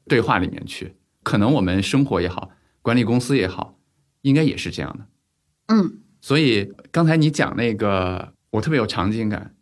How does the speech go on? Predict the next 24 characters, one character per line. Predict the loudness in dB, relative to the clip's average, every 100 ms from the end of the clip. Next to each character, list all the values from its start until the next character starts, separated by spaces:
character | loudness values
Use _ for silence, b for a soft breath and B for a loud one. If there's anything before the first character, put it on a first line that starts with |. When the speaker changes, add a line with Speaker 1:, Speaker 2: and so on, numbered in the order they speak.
| _
Speaker 1:
就 | -6
是 | -2
你 | 0 0
刚 | -2
才 | -4
说， | -4 -2 -2 -2 -4 -8 _ _
啊， | -10 -8 -6
《心 | -4
灵 | -4 -2
奇 | -2
旅》 | 0
里 | 0
面 | 0 -2
那 | -2
个 |
看 | -4 -4
着 | -4
落 | -2 0
叶 | -2
下 | -2 -4
来 | -6
的 | -10
时 | -12
候， | -14 -16 -18